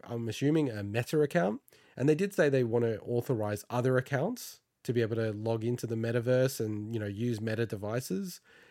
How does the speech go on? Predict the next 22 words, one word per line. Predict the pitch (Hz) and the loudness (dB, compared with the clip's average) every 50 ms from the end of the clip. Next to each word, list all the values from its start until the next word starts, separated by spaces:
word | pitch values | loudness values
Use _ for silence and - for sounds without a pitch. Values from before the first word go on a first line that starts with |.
| - _ | -20 _
Uh, | - 117 117 107 117 107 - - | -6 -6 -6 -4 -6 -8 -4 -2
but | - 135 | -2 2
they | - 135 135 | 4 4 4
did | 123 131 147 135 | 4 2 -2 -4
specifically | - - 131 - - 117 110 - 113 | -2 -4 -2 -2 -2 -2 -2 -2 -4
say | 104 - 113 104 | -2 -2 -2 -2
work | 101 98 101 110 117 117 117 - - | -2 -4 -2 0 2 2 2 0 -2
accounts. | 110 - - 104 92 87 - - - - - - 123 | -10 -8 -6 -6 -6 -6 -10 -12 -14 -14 -14 -14 -6
So | - 131 117 113 101 | -4 -2 -2 -2 0
I'm | 117 131 135 127 123 | 2 2 4 4 2
not | 120 117 113 107 | 2 0 -2 -2
expecting, | 110 - - - 110 98 - - 107 98 95 92 95 - _ - - - _ | -6 -8 -6 -6 -6 -6 -6 -6 -4 -4 -4 -4 -6 -10 _ -20 -20 -16 _
based | - 117 110 | -2 -2 -2
on | 110 104 | 0 -2
what | 104 98 | -2 -4
they're | 104 101 | -4 -4
saying, | - 113 107 104 101 | -2 -2 -2 -2 -2
like, | 101 95 - | -4 -4 -4
a | 117 | -4
Gmail, | 104 110 120 113 110 107 98 92 92 98 101 - _ | 0 0 0 0 0 -2 -2 -4 -6 -10 -10 -12 _
like, | - - 107 107 110 - | -6 -2 -2 -2 -2 0
just, | - 117 110 - | -4 -6 -6 -6